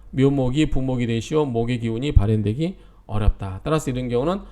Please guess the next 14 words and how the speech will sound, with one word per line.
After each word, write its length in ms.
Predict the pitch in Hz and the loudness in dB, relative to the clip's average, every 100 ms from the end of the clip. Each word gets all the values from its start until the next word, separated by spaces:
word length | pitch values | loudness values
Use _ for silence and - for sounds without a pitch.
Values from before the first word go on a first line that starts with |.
| - - - | -18 -16 -6
화나 680 | 170 180 135 101 135 165 - | -2 -2 -2 -2 -4 -6 -8
건토가 420 | 123 113 123 143 | -6 -2 -2 -2
있어야 180 | 123 104 | -4 -8
된다. 260 | 107 98 95 | -6 -8 -6
미토, 240 | 135 - | -4 -4
술토가 600 | - 127 139 156 175 - - - | -6 -4 -2 -2 -2 -4 -14 -10
좋더라고 380 | - - 131 123 | -4 0 0 0
그랬죠. 440 | 107 - 143 160 - - | -2 -4 -4 -4 -8 -6
말라있는 500 | 104 110 117 110 101 | -4 -2 -2 -4 -6
토. 440 | 98 101 151 214 - - - - - - - - - - - - - - - | -6 -2 -2 -2 -10 -14 -14 -12 -14 -14 -14 -12 -12 -14 -16 -16 -16 -18 -10
자, 720 | - 120 113 110 104 101 95 - - - - | -4 -2 0 -2 -4 -6 -10 -14 -20 -18 -6
해와 480 | 190 185 165 151 131 | 0 4 6 4 2
진토는 400 | 151 143 143 127 | -4 -4 -4 -4
뭐죠? 340 | 123 175 185 | -2 -2 -2